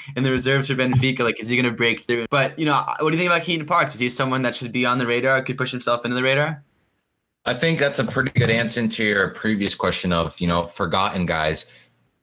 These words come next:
Speaker 2: Uh, during those days where it seemed like everybody was getting called up, you had Keaton Parks make his debut, Matt Olasunde make his debut, Luca de la Torre make his debut. So many guys who've kind of fallen f-,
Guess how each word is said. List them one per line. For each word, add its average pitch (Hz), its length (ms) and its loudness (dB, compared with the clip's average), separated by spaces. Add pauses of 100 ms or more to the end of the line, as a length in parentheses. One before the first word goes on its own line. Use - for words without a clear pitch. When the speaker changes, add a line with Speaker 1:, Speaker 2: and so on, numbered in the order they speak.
Speaker 2:
Uh, 92 440 0
during 113 480 0
those 107 320 0
days 98 420 0
where 95 140 2
it 90 80 -2
seemed 98 180 0
like 87 160 -2
everybody 87 460 0
was 85 180 -2
getting 87 240 0
called 85 340 -2
up, 80 240 -2 (180)
you 92 100 0
had 92 160 0
Keaton 98 300 -2
Parks - 420 -2
make 92 200 -2
his 82 160 -4
debut, 80 540 -2 (180)
Matt 92 260 -2
Olasunde 95 680 0
make 87 160 0
his 87 140 -4
debut, 80 480 0
Luca 90 300 0
de 90 100 -2
la 92 140 2
Torre 101 420 0
make 85 220 0
his 85 100 -2
debut. 80 540 0 (220)
So 117 180 -2
many 113 160 2
guys 104 320 0
who've 98 260 -2
kind 104 300 0
of 90 100 -4
fallen 92 360 0
f-, - 200 -14